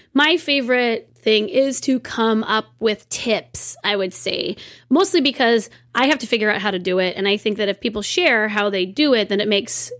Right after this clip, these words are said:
figuring stuff out, it, it removes a lot of that, that work. So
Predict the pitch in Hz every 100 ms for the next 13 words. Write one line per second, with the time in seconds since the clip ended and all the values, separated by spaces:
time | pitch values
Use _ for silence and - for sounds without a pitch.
0 | - - - 240 220 220 208 202 - -
1 | - 202 190 190 220 208 202 202 196 185
2 | 185 185 180 165 170 - _ _ _ _
3 | _ _ - 185 190 202 165 - - 220
4 | 208 208